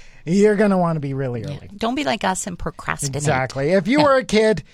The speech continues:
Speaker 1: and, uh, this stuff was going on, did you have, like, an awesome talent? Were you a tap dancer? Were you, uh,
Speaker 2: <laughs> Oh,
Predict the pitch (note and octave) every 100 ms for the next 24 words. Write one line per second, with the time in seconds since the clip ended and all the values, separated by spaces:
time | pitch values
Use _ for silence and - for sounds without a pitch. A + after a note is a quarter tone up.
0 | _ - F3+ F3+ E3+ E3+ D3+ F3 - E3+
1 | E3 E3 - D#3 D3+ F3+ D#3+ C3+ D#3 D3
2 | D3+ C#3+ C#3+ C#3+ D3 C#3+ A#2+ C#3+ F#3 C#3
3 | B2+ B2 B2 B2+ C#3+ C#3 E3 D3 B2+ B2
4 | A#2+ A#2+ - _ - C#5+ C5+ - D#4+ -
5 | C4+ - - A#3+ - - - - - -
6 | - - - A4 G#4+